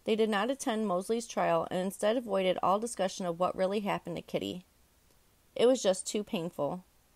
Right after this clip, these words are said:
Her family believed Kitty died alone, not just at the hands of Winston Mosley, but also as a direct result of thirty-eight witnesses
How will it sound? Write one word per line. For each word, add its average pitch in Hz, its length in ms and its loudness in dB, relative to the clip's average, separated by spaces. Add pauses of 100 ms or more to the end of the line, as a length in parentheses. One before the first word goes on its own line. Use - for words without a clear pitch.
(640)
Her 262 140 -2
family 262 360 0
believed 233 320 4
Kitty 247 220 0
died 233 180 6
alone, 185 440 0 (240)
not 208 240 0
just 233 220 0
at 226 120 -4
the 240 80 0
hands 190 260 -2
of 196 180 -2
Winston 180 360 -4
Mosley, 170 480 -2 (380)
but 202 160 2
also 240 280 4
as 269 100 2
a 226 100 4
direct 196 320 0
result 196 360 0
of - 80 -4 (120)
thirty-eight 214 420 2
witnesses 170 640 -2